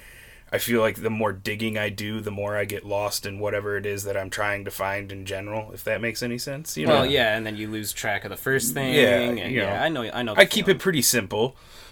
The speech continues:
Speaker 1: but I did find it was, like, a whole list of different Pinterest shit,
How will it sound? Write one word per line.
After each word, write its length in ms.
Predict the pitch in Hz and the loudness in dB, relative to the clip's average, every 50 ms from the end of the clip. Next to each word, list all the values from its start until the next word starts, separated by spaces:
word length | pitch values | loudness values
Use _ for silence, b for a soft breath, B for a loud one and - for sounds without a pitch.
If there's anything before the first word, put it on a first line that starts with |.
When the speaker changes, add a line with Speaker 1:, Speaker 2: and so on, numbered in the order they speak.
| B - | B 6
Speaker 1:
but 240 | - 139 139 - - | 8 10 10 10 8
I 100 | 131 123 | 4 4
did 220 | 120 143 151 139 | 6 4 4 4
find 400 | - - 131 127 127 123 120 120 | 4 4 6 8 8 8 6 4
it 120 | - 117 | 2 2
was, 140 | 117 117 110 | 2 2 2
like, 120 | 110 107 104 | 2 2 2
a 160 | 110 107 98 | 2 0 2
whole 400 | - 143 139 127 123 117 110 104 | 0 2 4 4 4 4 2 2
list 320 | 113 110 104 - - - | 0 0 0 -2 -2 -4
of 100 | 98 90 | -6 -6
different 320 | - 104 98 - 101 90 - | -6 -6 -4 -4 -6 -8 -4
Pinterest 400 | - 120 101 92 - 101 90 85 - | -4 -4 -4 -2 -4 -6 -4 -2 -2
shit, 340 | - - 95 90 85 80 | 0 0 -2 -2 -4 -6